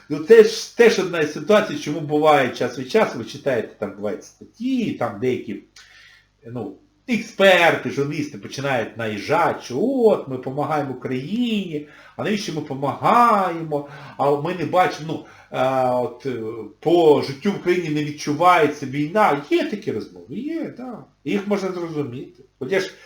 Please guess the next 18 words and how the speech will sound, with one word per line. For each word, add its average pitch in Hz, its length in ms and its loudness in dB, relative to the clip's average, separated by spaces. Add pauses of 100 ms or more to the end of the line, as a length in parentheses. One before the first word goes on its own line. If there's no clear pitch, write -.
(160)
чого - 200 0
ж - 60 -4
люди 143 140 0
не 127 140 -6
живуть? 113 340 -8
Тому 147 120 -4
що 147 180 -2 (260)
з - 40 -20
точки 180 280 0
зору 185 180 2
підручників 202 720 -4
це 165 100 -10
неможливо. 185 520 -8 (760)
Це 202 180 2
неможливо. 214 760 0
А 262 120 6
з 262 80 0
точки 285 380 -4